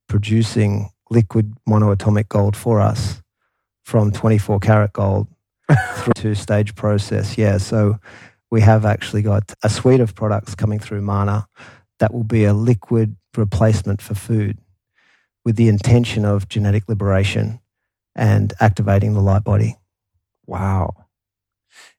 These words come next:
Speaker 2: Yeah, every once in a while, I'll run into an alchemist type person, and they'll have some little vial of what they call monoatomic gold. I've never really known what it is, but it's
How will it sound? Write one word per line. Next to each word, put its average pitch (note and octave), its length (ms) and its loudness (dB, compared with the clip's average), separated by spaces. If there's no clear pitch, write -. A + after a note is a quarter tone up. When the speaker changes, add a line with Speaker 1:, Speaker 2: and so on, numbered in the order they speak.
Speaker 2:
Yeah, B2 220 2
every B2+ 220 2
once C3 320 -2
in A#2+ 80 0
a A2 40 4
while, F#2+ 460 2
I'll F#2 480 2
run G#2 300 2
into F#2+ 580 2
an F2+ 140 2
alchemist F#2 640 0
type F#2+ 260 2
person, F2+ 500 -2
and F2+ 160 -2
they'll F2+ 140 2
have F2 320 2
some F2 540 -2
little F#2+ 240 2
vial E2+ 520 2
of E2+ 200 -2
what F2 140 -4
they F#2 120 0
call F#2 280 0
monoatomic E2+ 680 -4
gold. F2+ 320 -2
I've F#2+ 160 -4
never F#2+ 180 0
really F2 220 0
known F2+ 300 0
what F#2 160 0
it F2 100 0
is, F#2 240 2
but G2 140 -2
it's F#2+ 180 -2